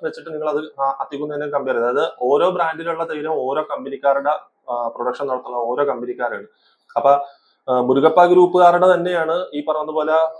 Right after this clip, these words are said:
ആ, മയൂരയുടെ തേയില പോകുന്നതും അതോടൊപ്പം തന്നെ ഷെയ്ക്കിൽ മുടി, കടമൻ, അതോടൊപ്പം തന്നെ അ-,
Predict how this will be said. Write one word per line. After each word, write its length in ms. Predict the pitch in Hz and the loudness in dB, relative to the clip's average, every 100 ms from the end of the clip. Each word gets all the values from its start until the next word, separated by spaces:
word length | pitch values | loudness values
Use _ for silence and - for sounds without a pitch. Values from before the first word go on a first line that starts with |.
| 156 | 0
ആ, 260 | 143 135 135 | 2 2 -2
മയൂരയുടെ 460 | 135 139 147 151 | -4 -2 -2 0
തേയില 200 | 156 147 | -2 -2
പോകുന്നതും 580 | 151 147 139 139 139 143 _ _ | 0 0 0 -2 -4 -6 _ _
അതോടൊപ്പം 540 | 135 139 143 143 151 143 | -4 2 2 0 -4 -4
തന്നെ 180 | 139 | -2
ഷെയ്ക്കിൽ 360 | 143 139 131 143 | -2 -2 -2 -2
മുടി, 180 | 143 143 | -2 -2
കടമൻ, 420 | 139 131 135 143 139 | -2 -2 -4 -6 -6
അതോടൊപ്പം 340 | 135 135 139 | -6 -6 -6
തന്നെ 120 | 139 | -4
അ-, 300 | 139 127 127 | -2 -4 -8